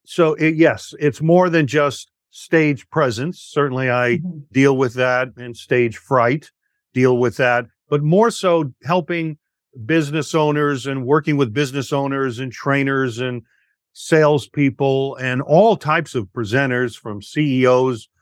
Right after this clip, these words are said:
Speaker 1: all the way down to managers, helping them to not only craft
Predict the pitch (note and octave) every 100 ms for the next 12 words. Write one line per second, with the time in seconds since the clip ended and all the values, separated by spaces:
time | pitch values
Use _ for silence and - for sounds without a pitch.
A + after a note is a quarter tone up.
0 | _ - B2+ C3+ B2+ A#2+ A#2+ A#2+ - G#2+
1 | A#2+ C3+ B2+ G#2+ A#2+ A#2 - _ _ _
2 | - F#3+ A3 A#3 F#3+ E3+ - D#3+ C#3+ C3
3 | _ _ _ _ C#3+ F3+ A#3+ A3 D#3+ -
4 | - D#3 F3 F3 - _